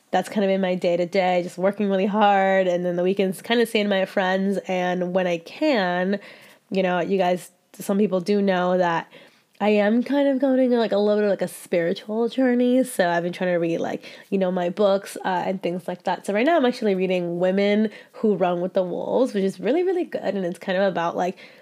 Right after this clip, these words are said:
uh, women connected to their intuition and, like, what it means to basically be, like, a wise woman.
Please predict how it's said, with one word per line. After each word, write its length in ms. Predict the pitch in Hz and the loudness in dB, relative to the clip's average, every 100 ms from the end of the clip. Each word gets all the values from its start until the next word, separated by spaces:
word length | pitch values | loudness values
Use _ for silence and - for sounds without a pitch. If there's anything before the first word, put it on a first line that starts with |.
| - _ - | -20 _ -6
uh, 280 | 190 180 - - | -2 -2 -2 -4
women 340 | 202 196 196 | -2 0 0
connected 360 | 196 196 175 190 | -2 -4 -4 -4
to 80 | 180 | -2
their 140 | 175 | -2
intuition 760 | 175 - 180 180 - 202 190 190 | -4 -6 -4 -4 -2 0 0 0
and, 100 | 170 | -4
like, 180 | 104 | -6
what 120 | 190 185 | -4 -2
it 100 | 170 | -4
means 340 | 180 180 - | -6 -6 -8
to 320 | - 180 - 208 _ | -6 -4 -4 -10 _
basically 380 | - 311 370 381 | 0 0 2 2
be, 120 | 214 | 2
like, 180 | 202 185 | 2 2
a 60 | 180 | 2
wise 500 | 170 165 165 165 175 | 2 0 0 -4 -4
woman. 500 | 175 170 180 202 | -6 -2 -2 0